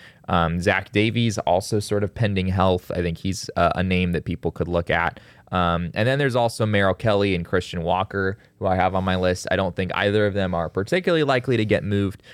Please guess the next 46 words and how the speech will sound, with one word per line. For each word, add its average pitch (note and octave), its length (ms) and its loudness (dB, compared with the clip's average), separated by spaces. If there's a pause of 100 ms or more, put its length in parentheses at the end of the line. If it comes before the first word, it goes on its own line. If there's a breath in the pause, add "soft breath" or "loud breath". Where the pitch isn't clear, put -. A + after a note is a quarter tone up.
(160 loud breath)
um, F2+ 320 2
just - 220 -6
because F#2+ 320 0
of F2+ 100 -4
how F#2+ 240 2
well F#2+ 440 2
they've F#2 260 0
played F#2 360 2
and F2 100 -2
the F2 80 -4
fact E2+ 320 -2
that F2 160 -6
they, E2 320 -2
they, D#2+ 320 0 (180)
you F#2 80 -6
know, D#2+ 80 0
are D#2+ 180 2
under F2 220 0
contract E2+ 600 0
for E2 200 -2
a - 40 -4
few - 200 -8
more E2+ 220 -2
years E2 420 -4
each. E2+ 400 -8 (320 soft breath)
Um, E2 540 2 (260)
but G#2+ 360 0
I G2+ 120 0
think G2 220 -2
they'll F#2 120 2
both E2+ 240 0
draw E2+ 280 -2
interest, D#2 580 -4
and D2+ 180 -4
if - 160 -8
the E2+ 80 -6
Diamondbacks, E2 800 -2
you F#2 140 -4
know, E2 80 -2
are E2+ 160 0
able F2 220 -2
to E2+ 60 -2
get F2 200 0
what E2 160 -2
they F2+ 80 -2
want, E2+ 340 0